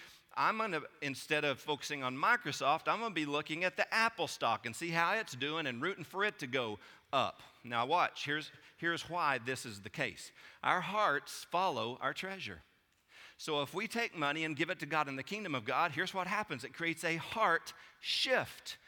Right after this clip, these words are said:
Our heart shifts toward God in the kingdom of God, and we experience a closeness with God a spiritual connection with God that can be experienced no other way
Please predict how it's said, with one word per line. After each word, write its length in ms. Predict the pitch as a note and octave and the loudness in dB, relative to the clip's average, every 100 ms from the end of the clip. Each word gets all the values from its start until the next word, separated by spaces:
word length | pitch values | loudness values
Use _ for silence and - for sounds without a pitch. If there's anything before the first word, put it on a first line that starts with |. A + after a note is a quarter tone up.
| - - - | -20 -16 0
Our 140 | D3 | 0
heart 300 | D3+ G3+ G#3+ | 4 2 4
shifts 480 | E3 - - A3+ - | 2 2 2 0 -2
toward 280 | - F#3+ C#3+ | -2 -2 0
God 220 | C#3 C3 | 2 2
in 60 | A#2+ | 0
the 60 | |
kingdom 320 | A#2 C#3+ B2+ A2 | -6 -6 -6 -6
of 80 | |
God, 320 | G#2 G#2+ A#2+ F3 - - - - | -4 -2 -2 -4 -12 -18 -18 -8
and 240 | C#3+ D3 D3+ - - | -4 -4 -4 -14 -12
we 240 | C#3 G#3+ B3 | -6 2 2
experience 580 | - - D#3 D3+ D#3+ | 2 -4 0 0 0
a 120 | D3 C3 | -4 -6
closeness 1040 | - F#3 A3+ B3 - F#3 C3+ F3 - - - - | -6 0 0 2 0 2 2 2 -4 -10 -14 -4
with 240 | C#3+ C3+ | -2 0
God 380 | B2+ A#2+ B2 F3 F#3 - - - | 2 4 4 0 -4 -18 -20 -4
a 80 | C#3 | -2
spiritual 480 | D3+ - G#3+ G#3+ G3 | -2 4 4 4 -2
connection 800 | - F#3 F#3+ A#3 - F3 C#3 B2+ | -2 -2 2 2 2 0 -2 -4
with 220 | B2+ A#2+ A2+ | -6 -6 -2
God 420 | A#2 B2 F#3+ F#3 - - | 0 0 0 -4 -14 -8
that 120 | D#3 - | -6 -2
can 120 | F3 | 0
be 100 | F#3 | 2
experienced 560 | F#3+ - A#3 A3+ G3 | 0 -2 -2 0 0
no 180 | F3+ F#3 | 0 4
other 180 | F3 E3+ | 4 2
way 480 | E3 G#3+ A3 C#3+ | 2 0 0 -2